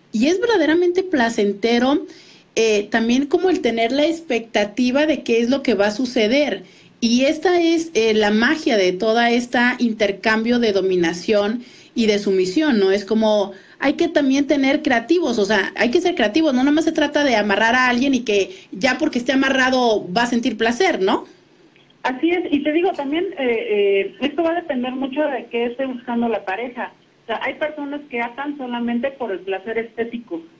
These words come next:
Speaker 2: no están buscando causar sensaciones de dolor, ni, ni que la persona esté incómoda, ni nada, o sea, simplemente lo que les gusta es cómo se ve la cuerda. Hay personas que, pues, sí están buscando que a través de la cuerda se produzca una sensación dolorosa, y, pues, bueno, también es válido. Aquí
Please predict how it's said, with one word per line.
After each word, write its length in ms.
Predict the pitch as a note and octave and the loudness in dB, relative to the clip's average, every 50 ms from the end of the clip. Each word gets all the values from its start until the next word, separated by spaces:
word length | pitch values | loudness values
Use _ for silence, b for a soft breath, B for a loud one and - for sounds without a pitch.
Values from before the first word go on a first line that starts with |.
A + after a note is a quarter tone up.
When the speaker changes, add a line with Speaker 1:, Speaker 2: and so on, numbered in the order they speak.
| _ - | _ -2
Speaker 2:
no 80 | A#3 | -2
están 280 | A#3+ A#3 C#4+ C#4 C4 B3 | 0 0 0 -2 -2 -2
buscando 420 | A#3 A#3 - A3+ A3 A3+ A#3 A#3 A#3 | -4 -6 -6 -8 -8 -6 -6 -6 -4
causar 380 | G#3 F#3+ F#3 F#3 G#3 G#3 - | -4 -4 -2 -2 -4 -6 -4
sensaciones 640 | - A#3 G#3+ G#3 F#3 F3 F3 - G3+ G3+ G#3 G#3+ G3+ | -6 -8 -6 -6 -8 -8 -6 -4 -4 -2 -2 -2 0
de 120 | F#3+ F3 | 2 2
dolor, 680 | E3 E3+ E3+ F3 F#3+ G#3 A3 A#3 A#3 A#3+ A#3+ A#3+ A#3 G#3+ | 2 2 2 2 2 2 0 0 -2 -2 -4 -4 -6 -6
ni, 120 | G#3 F#3+ F#3 | -6 -6 -6
ni 340 | - F#3+ F#3 F3+ F3+ F3 E3+ | -6 -6 -6 -4 -4 -4 -2
que 140 | - F#3 | 0 0
la 120 | F3 F3 F3 | 0 0 -2
persona 340 | F#3+ F3+ F3+ G#3 G3 G3+ G3 | -4 -6 -4 -2 -2 -2 0
esté 180 | F#3+ - G3+ | 0 0 -2
incómoda, 580 | F#3+ F#3+ - G#3+ A3 A3 A3+ A#3 A#3 G#3+ G3 E3+ | -2 -2 -2 -4 -4 -4 -6 -8 -8 -8 -8 -8
ni 100 | E3+ E3+ | -8 -8
nada, 180 | F#3 F#3 F#3 F3+ | -8 -8 -8 -8
o 60 | F3+ | -8
sea, 120 | G3 F3+ - - | -10 -10 -6 -4
simplemente 560 | B3+ B3+ B3+ C4+ B3+ A#3 A#3 A#3 A#3 B3 A#3+ | -2 -2 -2 -2 -2 -2 -2 -2 -2 -2 -4
lo 120 | A3 - | -6 -6
que 100 | - F#3+ | -6 -4
les 180 | F#3 F3+ F3 G3+ | -4 -4 -6 -8
gusta 220 | G#3+ G#3 - A#3 | -12 -14 -12 -12
es 100 | A3+ - | -10 -8
cómo 260 | - G#3 G3+ G3+ G3+ G3+ | -8 -6 -4 -6 -6 -4
se 80 | F#3+ | -2
ve 120 | F3+ F#3 F3+ | -2 0 0
la 120 | F3 D#3+ | 0 -2
cuerda. 440 | - - G#3+ G#3 G3+ F#3 E3+ D3+ - - _ _ _ _ _ _ _ _ - | -2 -2 -2 -2 -2 -2 -6 -10 -12 -16 _ _ _ _ _ _ _ _ -8
Hay 200 | G#3 A3 B3+ B3+ | -6 -6 -6 -6
personas 600 | - C#4+ C4+ C4 D4 D#4 D4+ C#4+ C#4 D4+ F4 F4 - | -8 -10 -10 -8 -8 -6 -4 -4 -4 -4 -6 -8 -10
que, 60 | B3 | -14
pues, 200 | A#3+ - F#3+ - | -14 -16 -14 -14
sí 80 | A3+ A3 | -12 -12
están 240 | A3 - A#3 A3+ | -12 -10 -10 -10
buscando 440 | A#3 B3 A#3+ - A3+ G#3+ G#3+ A#3 A#3 | -10 -10 -10 -10 -10 -8 -6 -8 -6
que 140 | A#3 G3 F3 | -4 -4 -4
a 100 | D#3+ E3 | -4 -4
través 280 | F3 F3 F3+ G3 G#3 A3+ | -4 -6 -6 -4 -6 -6
de 80 | A#3 | -4
la 140 | A3+ G#3+ A3 | -4 -6 -6
cuerda 240 | A3+ G#3 A3 A3+ A3+ | -6 -8 -8 -8 -10
se 80 | A3 | -10
produzca 540 | - - F3 F3+ F#3 F#3+ F#3+ - - A3 G#3 | -10 -8 -6 -4 -4 -4 -4 -6 -6 -6 -6
una 280 | G#3 G#3+ G#3 G#3 G#3 G#3+ | -4 -4 -6 -6 -8 -8
sensación 460 | G#3 F3+ F3 F3 F3 - G3 F3 F3+ | -10 -10 -8 -10 -8 -6 -4 -2 0
dolorosa, 580 | F3 F3 E3 E3 E3+ F#3+ G#3+ A3 G#3+ - F3 D#3 - - _ _ _ _ _ - | 0 2 2 0 0 0 -2 -4 -6 -10 -14 -14 -16 -20 _ _ _ _ _ -12
y, 20 | |
pues, 180 | - - F3 E3 | -6 -4 -2 -2
bueno, 220 | G3 G3+ G3+ F#3 | -2 -2 -2 -4
también 340 | F#3 E3+ E3 F3+ F#3+ G3 G#3 | -4 -4 -4 -2 -2 -2 -2
es 140 | G#3+ G3 G3 | -2 -4 -4
válido. 380 | A3 A3+ A3+ G3+ G3 F#3+ F3 - - - _ | -4 -4 -6 -6 -6 -6 -8 -8 -12 -16 _
Aquí 280 | - A3+ A#3+ A#3+ D#4+ | -10 -8 -4 -2 -2